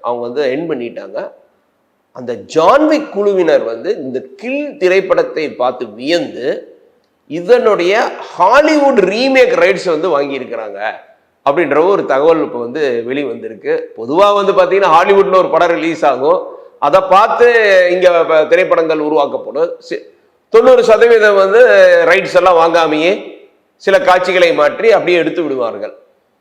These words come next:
ஒரு சிலர் மட்டுமே வந்து பாத்தீங்கன்னா, ஒரு, அஹ், ப்ரா-, ப்ராப்பரா ரைட்ஸ் வாங்கி படம் பண்ணுவாங்க. ஒரு ஆக்ஷன் ஃபிலிம், ஒரு எமோஷனல் கண்டென்ட் வந்து பாத்தீங்கன்னா, ஒரு, அஹ், இந்திய சினிமாலேருந்து ஹாலிவுட்டுக்கு போறது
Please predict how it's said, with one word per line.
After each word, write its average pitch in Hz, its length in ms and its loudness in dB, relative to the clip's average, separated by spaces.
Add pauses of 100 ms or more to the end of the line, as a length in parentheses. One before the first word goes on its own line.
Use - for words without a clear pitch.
(140)
ஒரு 226 220 2
சிலர் 208 280 4
மட்டுமே 170 440 2
வந்து 156 200 0
பாத்தீங்கன்னா, 143 560 -6
ஒரு, 185 160 0 (720)
அஹ், 143 300 -4 (640)
ப்ரா-, 151 220 0
ப்ராப்பரா 160 360 0
ரைட்ஸ் 147 280 -4
வாங்கி 135 560 -6 (460)
படம் 117 240 -6
பண்ணுவாங்க. 113 480 -10 (680)
ஒரு 175 200 2 (640)
ஆக்ஷன் 294 600 -2
ஃபிலிம், 190 340 -4 (680)
ஒரு 139 160 -4
எமோஷனல் 254 540 2
கண்டென்ட் 220 320 -2
வந்து 185 600 4
பாத்தீங்கன்னா, 160 760 2
ஒரு, 131 480 0 (640)
அஹ், 120 580 -10
இந்திய 170 280 -2
சினிமாலேருந்து 151 680 -2
ஹாலிவுட்டுக்கு 143 720 -4
போறது 120 360 -10